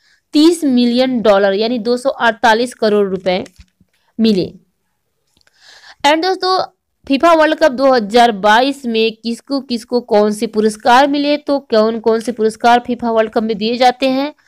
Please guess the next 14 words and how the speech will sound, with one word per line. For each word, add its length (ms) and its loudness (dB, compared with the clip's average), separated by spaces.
तो 200 4
सबसे 300 -2
पहले 300 2
गोल्डन 520 4
बूट। 400 -8
गोल्डन 480 2
बूट 260 -6
पुरस्कार 400 -4
किसको 420 -6
मिला? 300 2
तो 400 0
यह 300 2
किलियन 580 4
एम्बाब्वे 920 0